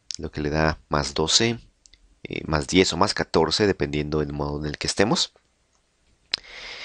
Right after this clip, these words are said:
Em, y bueno, es una carta buena, supongo. Eh, me recuerda a Ashiko,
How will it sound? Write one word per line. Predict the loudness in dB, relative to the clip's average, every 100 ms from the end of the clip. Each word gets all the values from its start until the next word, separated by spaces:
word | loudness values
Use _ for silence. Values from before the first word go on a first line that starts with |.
| -18 0
Em, | 6 8 8 8 4 0 0 -2 -4 -10 _ _ -20 _ _ _
y | 4 6 6 2 -4 -10 0 8
bueno, | 8 8 4
es | 4
una | 0
carta | 4 2 6 8 8 4 -4
buena, | -20 -14 -8 6 8 8 6 4 2 -2 _ _ _ _ _ -10
supongo. | -8 -2 6 6 8 6 4 -4 -8 -10 _ 6
Eh, | 10 10 10
me | 6 2 _ _
recuerda | 0 6 6 8 6 4 2 _ 0
a | 2 2 2 0
Ashiko, | 2 0 2 2 2